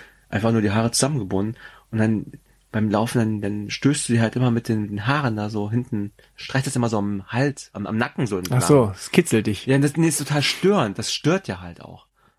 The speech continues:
Speaker 1: Weil du je, bei jedem Schritt
Speaker 2: Hm.
Speaker 1: kommt dann dieses Gefühl, und dann sind die Haare auch mal auch nass. Weil du schwitzt, dann tut's auch irgendwann weh. <laughs> Weil es dann irgendwie echt
Speaker 2: Peitscht dich selber
Speaker 1: ja,
Speaker 2: an.
Speaker 1: ne, pa-, ja, so quasi. Und das ist so fast irgendwie Selbstkasteiung.
Speaker 2: Ich hatte ja früher immer beim Basketball so, so ein Piratentuch.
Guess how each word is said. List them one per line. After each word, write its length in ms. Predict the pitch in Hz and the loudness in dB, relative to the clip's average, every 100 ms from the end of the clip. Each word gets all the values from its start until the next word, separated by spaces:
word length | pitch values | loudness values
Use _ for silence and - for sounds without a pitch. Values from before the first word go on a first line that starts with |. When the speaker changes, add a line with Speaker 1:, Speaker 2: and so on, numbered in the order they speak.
| _ | _
Speaker 1:
Weil 120 | 110 | 0
du 80 | 110 | 0
je, 240 | 107 123 | 4 2
bei 100 | 117 | 2
jedem 460 | 123 120 175 196 175 | 0 4 2 4 0
Schritt 420 | 165 - 180 - - _ | 0 -2 -4 -6 -20 _
Speaker 2:
Hm. 320 | - 123 110 98 | 2 4 4 0
Speaker 1:
kommt 180 | - 131 | -2 0
dann 100 | 120 | 0
dieses 240 | 117 117 | 0 -2
Gefühl, 240 | 127 - 160 | -4 0 2
und 60 | |
dann 100 | 120 | 2
sind 140 | 113 117 | 0 0
die 80 | 120 | 0
Haare 100 | 127 | 2
auch 40 | |
mal 120 | 123 101 | 2 0
auch 120 | 104 | 0
nass. 420 | 110 190 - - _ _ _ _ _ _ | -2 -2 -8 -16 _ _ _ _ _ _
Weil 140 | - 107 | -10 -8
du 80 | 107 | -6
schwitzt, 320 | - 151 - | -6 -6 -4
dann 140 | 117 - - _ | -8 -8 -20 _
tut's 160 | - 160 | -2 0
auch 60 | |
irgendwann 340 | 123 123 92 90 | 2 2 2 2
weh. 220 | 92 - _ - | 0 0 _ -6
<laughs> 520 | - - - - 196 | -2 0 2 2 2
Weil 260 | - 135 | 4 4
es 60 | 131 | 2
dann 140 | 127 | 0
irgendwie 260 | 127 131 123 | 0 0 0
echt 100 | 120 | 2
Speaker 2:
Peitscht 240 | 185 190 | 2 2
dich 140 | 180 165 | -2 2
selber 260 | 185 196 | 4 6
Speaker 1:
ja, 60 | 151 | 4
Speaker 2:
an. 80 | 139 | 2
Speaker 1:
ne, 80 | 180 165 | 0 -4
pa-, 140 | - - | -12 -8
ja, 200 | 196 180 | -6 -4
so 100 | 165 | -6
quasi. 340 | - 269 220 | -8 -8 -8
Und 100 | 127 | -8
das 140 | 147 151 | -10 -12
ist 100 | - | -16
so 60 | |
fast 280 | 143 160 - | -14 -16 -14
irgendwie 280 | 135 135 127 | -12 -10 -8
Selbstkasteiung. 720 | 147 - - - - 101 101 - | -10 -12 -16 -12 -8 -8 -8 0
Speaker 2:
Ich 100 | 170 | 4
hatte 100 | 160 | 8
ja 120 | 156 | 6
früher 220 | - 165 | 6 4
immer 120 | 170 | 6
beim 180 | 160 151 | 4 6
Basketball 560 | 135 139 156 139 127 127 | 6 4 0 0 0 0
so, 200 | 127 113 | -2 -4
so 100 | 123 | -6
ein 60 | |
Piratentuch. 720 | 110 120 113 151 123 104 - | -6 -4 -4 -4 -10 -12 -14